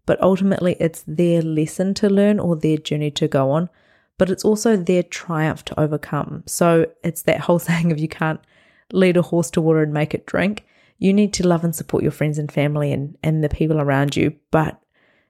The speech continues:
if they're going through something, they have to be the ones to decide to make a change. They have to be the one to do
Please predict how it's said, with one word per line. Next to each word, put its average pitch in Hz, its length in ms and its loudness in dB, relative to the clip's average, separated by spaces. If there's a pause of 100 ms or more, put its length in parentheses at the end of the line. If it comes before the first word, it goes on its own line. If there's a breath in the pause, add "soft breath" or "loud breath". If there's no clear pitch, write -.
if - 180 -2
they're 185 180 4
going 175 360 2
through 165 160 -2
something, 156 300 -6
they 160 140 2
have 202 220 -2
to 175 80 -4
be 175 100 0
the 160 120 2
ones 147 300 -2
to - 100 -8
decide 143 480 -2
to 147 100 -4
make 135 180 -2
a - 60 -6
change. - 420 -8
They - 120 2
have 165 200 0
to 190 80 0
be 190 140 2
the 180 120 2
one 156 300 0
to - 120 -4
do 147 380 2